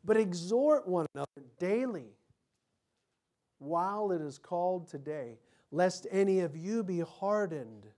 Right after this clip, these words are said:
through the deceitfulness of sin." Notice what it says, verse thirteen. "But exhort one another daily, while it is called today, lest any of you," what?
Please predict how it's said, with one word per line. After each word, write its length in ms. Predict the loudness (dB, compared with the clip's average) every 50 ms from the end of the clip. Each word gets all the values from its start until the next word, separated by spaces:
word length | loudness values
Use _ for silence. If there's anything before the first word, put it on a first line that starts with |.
| _ _ _ _ _ _ _ _ _ _ _ _ _ -4
through 260 | 0 0 2 2 0
the 120 | 0 -4
deceitfulness 960 | -4 -4 -6 -8 -8 -8 -6 -6 -6 -6 -6 -8 -8 -6 -8 -8 -10 -14 -18 -18 -18
of 80 | -18
sin." 400 | -16 -12 -8 -8 -6 -6 -8 -10 -14 _ _ _ _ -2
Notice 320 | 2 4 4 4 4 4
what 100 | 2 0
it 40 | 0
says, 240 | 0 -4 -4 -4 -4
verse 120 | -6 -10 -12 _ _ -18
thirteen. 280 | -16 -14 -12 -12 -12 -14 _ _ _
"But 100 | 2 4
exhort 640 | 4 4 2 -2 -6 -2 0 0 2 0 0 -2 -6
one 180 | -8 -8 -6 -6
another 380 | -8 -10 -12 -14 -14 -16 -20 -20 _ -20 -12 -6
daily, 440 | -4 -2 -2 -2 -2 -4 -4 -8 -12 -16 _ _ _ _ _ _ _ _ _ _ _ _ _ _ _ _ _
while 440 | -6 -2 0 0 2 2 2 2 0
it 120 | 0 -2
is 160 | -4 -8 -12 -14
called 520 | -12 -8 -6 -4 -2 -2 -2 -4 -6 -8
today, 640 | -10 -8 -6 -4 -2 -2 -2 -2 -4 -4 -6 -8 -12 _ _ _ _ _ _ _ _ _
lest 240 | -6 -6 -4 -2 0
any 180 | 0 2 2 2
of 100 | 2 2
you," 160 | 2 2 2
what? 380 | 4 6 6 6 4 4 -2 -10